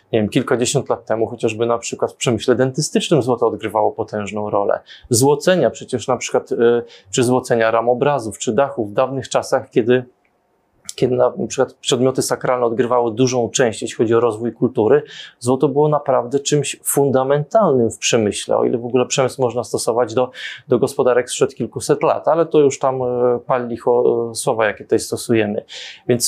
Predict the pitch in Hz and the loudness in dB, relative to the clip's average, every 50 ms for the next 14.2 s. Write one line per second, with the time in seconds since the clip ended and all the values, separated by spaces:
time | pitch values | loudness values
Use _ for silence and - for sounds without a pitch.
0 | - - 131 113 135 156 160 160 151 143 131 127 127 135 127 - - 165 156 151 | -2 0 2 4 4 2 2 0 -2 0 2 2 2 2 0 2 0 2 2 4
1 | 139 127 123 120 110 - 127 120 107 - - 113 - - - - - - 117 113 | 2 2 2 2 2 2 0 0 0 -2 -4 -6 -6 -6 -6 -4 0 0 2 2
2 | 107 - - - 110 104 113 127 135 135 131 120 - - 156 147 135 131 123 120 | 0 -2 0 0 0 2 2 2 2 2 -2 -2 0 0 0 0 2 2 2 2
3 | 120 120 113 107 98 - - 120 113 - - - 123 - - - - - 135 127 | 2 2 2 2 0 0 -2 -4 -4 -4 0 0 0 0 0 -12 -4 -2 0 0
4 | 120 - - - 123 101 - - - - 131 147 170 170 170 _ _ _ _ _ | 0 -4 -2 -2 -2 0 0 -2 0 2 4 4 2 0 -4 _ _ _ _ _
5 | _ _ _ _ _ _ - 123 123 127 123 - - 143 131 131 127 - - 135 | _ _ _ _ _ _ -2 0 0 0 0 0 -2 2 2 2 0 0 -6 -6
6 | - - - 139 131 131 131 123 127 117 - - _ 131 - - - 123 120 117 | -6 -2 0 2 4 4 2 2 -2 -4 -4 -2 _ -2 -2 0 0 0 2 2
7 | 117 117 117 131 117 107 101 98 95 101 101 - 120 117 _ - 131 117 - 139 | 2 0 0 -2 -2 -2 -2 -6 -10 -14 -6 -6 -6 -6 _ -4 -4 -2 0 0
8 | 120 101 - - 151 151 151 - 147 135 127 123 139 139 - - - 127 120 120 | -2 -2 2 0 0 0 2 0 2 2 2 2 0 -2 -4 -2 0 0 2 2
9 | 139 139 139 143 123 123 113 113 123 117 107 107 123 123 127 135 135 143 143 139 | 2 2 2 2 2 0 0 0 0 0 2 2 0 2 4 4 4 4 2 0
10 | _ - - - - _ _ _ - 127 123 123 123 123 120 120 123 127 - - | _ -20 -20 -20 -20 _ _ _ 2 2 4 4 4 2 2 2 2 0 0 -6
11 | 82 - - - - - 139 127 135 135 135 127 131 - 139 135 135 131 127 127 | -12 -14 -12 -6 -2 0 2 2 2 2 0 -2 0 0 0 0 0 0 0 0
12 | 131 135 135 135 131 123 117 - _ _ _ _ _ _ - - - - - 143 | 2 2 2 2 2 0 -4 -10 _ _ _ _ _ _ -16 -8 -4 0 0 0
13 | 127 - - 156 143 139 131 127 - 143 135 131 131 127 131 - 139 120 113 - | 0 0 0 0 2 2 0 0 0 -2 0 0 0 -2 -2 0 0 0 0 -2
14 | - - - - | -6 -12 -12 -16